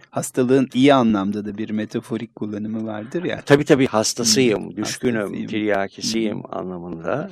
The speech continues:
Speaker 2: Evet, e, ama hakikaten şarkılar hastalık olabilir herhalde.
Speaker 1: Olabiliyor, evet.
Speaker 2: E, gerçek müzisyenler için ya gerçek şarkıcılar için de öyle.
Speaker 1: Hı.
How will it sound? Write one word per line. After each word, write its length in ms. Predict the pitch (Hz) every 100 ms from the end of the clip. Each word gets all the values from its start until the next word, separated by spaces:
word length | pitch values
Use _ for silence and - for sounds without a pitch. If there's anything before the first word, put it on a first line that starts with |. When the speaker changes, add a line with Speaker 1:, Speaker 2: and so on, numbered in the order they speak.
| 107
Speaker 2:
Evet, 240 | 95 85 - -
e, 380 | 95 82 82 -
ama 260 | - 107
hakikaten 400 | 101 - 92 98
şarkılar 520 | 117 104 - - 71 127
hastalık 580 | 104 - - 104 - -
olabilir 340 | 101 90 117
herhalde. 200 | 117 104 98
Speaker 1:
Olabiliyor, 380 | 90 117 143 117 113 127 - - - _
evet. 540 | - - - 120 - -
Speaker 2:
E, 0 | _ _ -
gerçek 680 | 123 120 - 175 190 - -
müzisyenler 1000 | 113 101 101 95 95 107 98 95 95 92
için 360 | - - 92
ya 260 | 95 85 - -
gerçek 360 | 95 - 110
şarkıcılar 600 | - 98 95 - 95 92
için 300 | 90 - 95
de 80 | 87
öyle. 380 | 85 73 57 - _ _ _ _ _
Speaker 1:
Hı. 60 | -